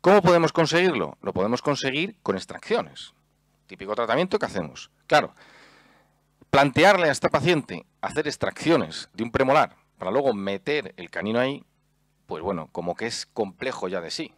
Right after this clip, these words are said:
¿no? Aparte, le faltan dientes. Entonces, es difícil hacer entender a un, a una madre, y a ella también, que le tenemos que quitar dientes. Bien, nosotros nos planteamos no hacer extracciones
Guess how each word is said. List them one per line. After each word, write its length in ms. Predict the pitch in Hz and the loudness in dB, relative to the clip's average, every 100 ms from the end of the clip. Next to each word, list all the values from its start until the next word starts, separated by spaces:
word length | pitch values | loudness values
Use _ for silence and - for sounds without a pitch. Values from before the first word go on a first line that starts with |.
| - | -18
¿no? 140 | - - | -16 -12
Aparte, 360 | - 127 - | -6 -6 -6
le 140 | 73 90 | -14 -4
faltan 480 | - 180 - 90 | 2 2 2 -2
dientes. 560 | 92 143 - - - - | 0 -2 -4 -14 -20 -20
Entonces, 260 | _ 101 95 | _ -12 -10
es 120 | 113 | -10
difícil 480 | 139 175 165 196 175 - - - - | -6 -4 -2 -2 -4 -10 -20 -14 -8
hacer 240 | 104 127 | -2 0
entender 580 | 143 135 151 165 175 - _ _ _ _ - | 2 2 2 4 2 0 _ _ _ _ -2
a 60 | |
un, 120 | 110 - | -2 -2
a 120 | 87 | -4
una 140 | 98 123 | -2 2
madre, 340 | 170 156 - _ _ _ _ | 2 0 -8 _ _ _ _
y 140 | 90 | -8
a 80 | 101 | -6
ella 180 | 147 104 | -4 -6
también, 460 | 85 123 143 - - _ _ _ _ _ _ _ _ - | -6 -4 -4 -6 -14 _ _ _ _ _ _ _ _ -2
que 260 | 131 147 - | 0 0 -4
le 160 | 98 | -12
tenemos 240 | 92 120 151 | -6 -4 -4
que 80 | 143 | -2
quitar 140 | 95 | 2
dientes. 480 | 170 180 - - - _ _ _ _ _ _ _ _ _ _ _ _ _ _ _ _ - | 2 0 -6 -20 -20 _ _ _ _ _ _ _ _ _ _ _ _ _ _ _ _ 0
Bien, 180 | 151 | 2
nosotros 300 | 123 165 214 | 4 2 2
nos 140 | 202 175 | 2 4
planteamos 720 | 175 151 180 175 170 147 - | 2 2 4 6 6 4 0
no 120 | 117 | -2
hacer 160 | 131 151 | 0 0
extracciones 760 | 151 170 214 220 233 - - | 0 0 4 6 4 0 -6